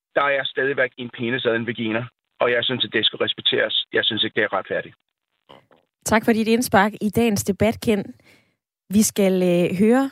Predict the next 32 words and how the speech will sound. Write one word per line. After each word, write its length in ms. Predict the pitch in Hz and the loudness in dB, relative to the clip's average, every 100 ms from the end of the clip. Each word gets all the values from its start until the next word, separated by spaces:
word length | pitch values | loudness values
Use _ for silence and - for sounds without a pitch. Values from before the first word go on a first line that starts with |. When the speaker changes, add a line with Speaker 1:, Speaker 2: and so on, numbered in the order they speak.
| _ | _
Speaker 2:
fra, 420 | - - 175 175 170 | -16 0 2 4 2
øh, 100 | 170 | 2
den 160 | 196 196 | 2 4
næste 300 | 233 - 214 | 2 0 -4
gæst 440 | - 233 - - - | 0 0 0 -8 -6
lige 200 | 185 240 | 2 4
om 80 | 226 | 4
lidt, 180 | 214 | 2
men 140 | 214 185 | 2 0
først 360 | - 240 240 | 4 2 2
så 100 | - | -2
vil 80 | 240 | 0
jeg 100 | 220 | 2
altså, 220 | 185 180 | 0 2
øh, 340 | 190 175 170 170 | 2 4 4 2
ruske 320 | 190 202 226 | 2 2 2
op 80 | 240 | 4
i 60 | |
dig, 200 | 226 185 | 4 4
der 60 | 226 | 4
har 100 | 208 | 2
tændt 320 | 180 247 226 | 2 0 0
for, 260 | - 190 175 | 0 4 4
øh, 260 | 165 170 | 4 2
Radio 240 | 175 175 185 | 0 -2 -2
fire 260 | - 208 | 0 2
her 160 | 233 214 | 2 2
til 140 | - | 2
morgen. 320 | 185 175 220 240 - - - - | 2 6 4 4 -2 -18 -18 -6
Gør 140 | - 285 | 2 2
som 200 | 320 269 | 4 0
Ken 240 | 302 311 | 2 0